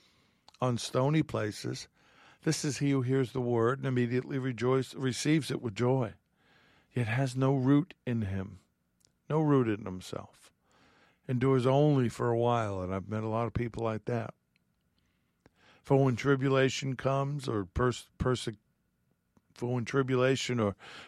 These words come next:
persecution arises because of the word, immediately he stumbles. Now, he who receives seed among the thorns is he who hears the word,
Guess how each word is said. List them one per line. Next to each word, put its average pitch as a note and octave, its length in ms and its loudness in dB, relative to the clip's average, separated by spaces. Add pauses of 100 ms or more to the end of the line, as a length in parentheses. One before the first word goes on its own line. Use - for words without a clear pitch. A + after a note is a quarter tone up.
persecution C3+ 800 2
arises A#2+ 720 4
because A#2 400 -2
of A2+ 120 0
the A2 80 0
word, A#2+ 400 4
immediately A#2 720 -2
he G2+ 140 -8
stumbles. G#2+ 800 -10 (1160)
Now, A#2+ 380 2 (840)
he F#3+ 360 4
who A2+ 200 -4
receives A2+ 640 -6
seed A2+ 480 -6 (100)
among A2 300 -4
the G#2 80 -4
thorns A2+ 560 -4
is A2+ 160 -8
he A#2 160 -4
who A#2 180 -2
hears D3+ 400 0
the A2 100 -8
word, G2+ 520 -8